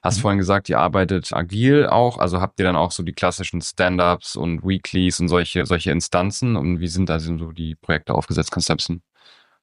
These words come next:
Speaker 1: Einblick geben?
Speaker 2: Ja, also die, die, die Projekte, die wir haben und die dann ja auch oft dann auch in den Fachbereichen laufen, da gibt's sehr viele Projekte, die mittlerweile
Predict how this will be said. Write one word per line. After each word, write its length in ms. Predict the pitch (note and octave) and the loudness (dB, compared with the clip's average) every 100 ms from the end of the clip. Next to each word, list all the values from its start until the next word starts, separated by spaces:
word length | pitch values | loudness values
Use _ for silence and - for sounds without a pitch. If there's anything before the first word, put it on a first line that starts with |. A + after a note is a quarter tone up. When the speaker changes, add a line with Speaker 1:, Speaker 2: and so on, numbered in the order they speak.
| - | -8
Speaker 1:
Einblick 300 | F2 F2 F2 | -4 -4 -2
geben? 260 | F#2 G2+ - - | -4 -4 -8 0
Speaker 2:
Ja, 220 | D3+ A#2 | 2 2
also 220 | B2 C3 | 2 0
die, 340 | C3 C#3 C3+ A#2+ - | 2 2 0 -2 -6
die, 400 | C#3+ C3 B2+ B2 A#2+ _ _ _ _ C#3 | 0 2 4 2 -2 _ _ _ _ -2
die 160 | C3 | -2
Projekte, 440 | - C#3 F3 - A#2+ | 4 4 4 0 -4
die 200 | C3 F3+ | -2 2
wir 160 | D#3 | 2
haben 480 | D3+ D#3+ E3 E3+ - _ | 2 2 0 -2 -4 _
und 200 | - A#2+ | -4 0
die 80 | C#3 | 2
dann 300 | C3 B2+ B2 | 2 2 -2
ja 140 | - A#2 | -2 -2
auch 140 | A2+ | 0
oft 220 | C#3+ - | -4 -2
dann 120 | D3+ C3 | -2 0
auch 100 | A#2 | 0
in 80 | |
den 100 | C3 | 0
Fachbereichen 560 | B2 E3+ - C3+ C#3+ C3+ | 0 -2 0 0 0 0
laufen, 420 | B2 C3+ - C3+ | 2 0 0 -4
da 240 | C#3+ C3 B2 | -4 -4 -4
gibt's 280 | A#2+ - | -4 -6
sehr 320 | - C#3 C#3 D3+ | -6 0 2 2
viele 240 | G3+ G3 | 0 0
Projekte, 400 | E3 D3+ E3 D3 | 2 2 2 0
die 120 | C3 | 2
mittlerweile 680 | C3+ C3+ B2 B2 B2 B2 | 2 2 4 4 4 2